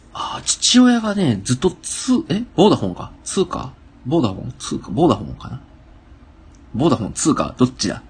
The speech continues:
どっちかで、どっちかでってか、エーユーの前で、エーユーの前はボーダフォンだっけ？で、そっから僕もなんかこう、エーユーになったんですよね。僕が契約するときはもうすでに確かエーユーだったと思います。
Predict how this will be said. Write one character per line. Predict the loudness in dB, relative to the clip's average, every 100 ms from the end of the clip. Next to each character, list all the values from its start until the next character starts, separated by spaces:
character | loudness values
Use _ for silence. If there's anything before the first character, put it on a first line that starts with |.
| -20 -4
ど | -2
っ | 0
ち | 0
か | 2 2
で、 | 0 -8 -16 -6 0
ど |
っ | 0
ち | 2
か | 0
で | 0
っ |
て | -4
か、 | 2
エ | 6
ー | 8
ユ | 8 6
ー |
の | 4
前 | 2 0
で、 | -2 -8 -12 -6
エ | 2
ー |
ユ | 4
ー | 4
の |
前 | 4 4
は | 2 0
ボ | 2
ー |
ダ | 2
フ | -2 -8
ォ |
ン |
だ | -10
っ | -12
け？ | -16 -18 -20 -20 -20 -10 -4
で、 | -2 -4 -12 -20 -18 -18 -6
そ | -2
っ |
か | 2 2
ら |
僕 | 2 0
も | 2 2
な |
ん | 2
か | -4
こ | -4 -4
う、 | 0
エ | 2
ー |
ユ | 2 2
ー |
に | 0
な |
っ | -4
た | -6
ん | -8
で |
す | -8
よ |
ね。 | -10 -6 -2
僕 | 0
が | 0
契 | 0 0
約 | 0 0
す | 0
る | 2
と | 2
き | 0
は |
も | 0 0
う |
す | 0
で | 0
に | 0
確 | -4 -4
か | -4 -2
エ |
ー | -2 -2
ユ | -2 -2
ー | -2
だ | -4
っ |
た | -4 -4
と | -2 -4
思 | -4
い | -4
ま | -6 -6
す。 | -10 -14